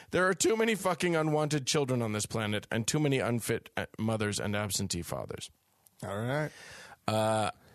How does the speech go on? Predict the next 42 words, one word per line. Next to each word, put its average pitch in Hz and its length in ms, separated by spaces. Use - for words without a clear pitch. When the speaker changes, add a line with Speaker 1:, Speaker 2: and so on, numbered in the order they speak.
Speaker 1:
yeah. 180 320
Speaker 2:
There 110 100
you 113 80
have 131 260
it. 98 140
Speaker 1:
I'm 131 200
a, 160 320
I'm 160 220
a 180 160
very, 180 600
I'm, 156 220
I'm 151 220
a, 156 220
I'm 135 180
very 156 240
happy 135 300
to 127 80
hear 104 160
that. 76 240
I, 110 220
you 117 120
know, 117 380
we 131 160
need 156 460
to 139 80
get, 131 220
we 139 160
need 160 260
to 151 60
start 139 260
changing 127 720
the 123 80
messaging 107 540
on 92 120
abortion 87 600
Speaker 2:
Mm. 98 340
Speaker 1:
because 123 220
it's 117 200
not 127 280
this 127 160
tragic 107 440
moment 104 460